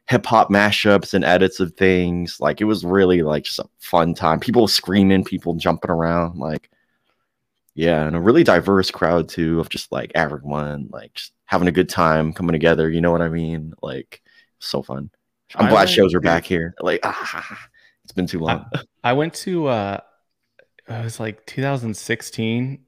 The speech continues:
Speaker 2: Lossless and Chill. Did you go to that?
Speaker 1: Uh-huh. Um, I don't
Speaker 2: It was,
Speaker 1: think
Speaker 2: like,
Speaker 1: so.
Speaker 2: E Cali and Graves with a Z, and, uh, Getter was
Speaker 1: Sounds
Speaker 2: there.
Speaker 1: familiar.
Speaker 2: I think
Speaker 1: Sounds
Speaker 2: Getter
Speaker 1: familiar.
Speaker 2: and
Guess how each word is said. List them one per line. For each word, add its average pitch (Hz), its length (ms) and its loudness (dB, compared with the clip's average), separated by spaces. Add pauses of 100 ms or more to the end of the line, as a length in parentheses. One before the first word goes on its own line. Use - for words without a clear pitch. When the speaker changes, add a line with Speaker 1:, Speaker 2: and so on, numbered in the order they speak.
(120)
Speaker 2:
Lossless 107 500 0
and 104 140 -6
Chill. 113 500 -4 (280)
Did 107 120 -6
you 127 100 0
go 151 80 4
to 165 60 2
that? 175 220 0
Speaker 1:
Uh-huh. 80 60 -6 (1160)
Um, 82 380 0
I 90 60 4
don't 107 140 4 (120)
Speaker 2:
It - 40 4
was, 120 120 2
Speaker 1:
think - 0 -
Speaker 2:
like, 113 140 2
Speaker 1:
so. - 300 -6
Speaker 2:
E 123 120 2
Cali 113 800 0
and 95 320 -4 (300)
Graves 113 480 2
with 107 180 -4
a 98 80 -4
Z, 101 680 -4 (680)
and, 95 800 -6 (540)
uh, 92 260 -8 (100)
Getter 107 280 0
was 107 120 2
Speaker 1:
Sounds 110 180 4
Speaker 2:
there. 98 300 0
Speaker 1:
familiar. 78 300 -8
Speaker 2:
I 95 40 -14
think 104 140 -6 (100)
Speaker 1:
Sounds 101 140 0
Speaker 2:
Getter 104 100 0
Speaker 1:
familiar. 101 400 -2
Speaker 2:
and 95 420 -6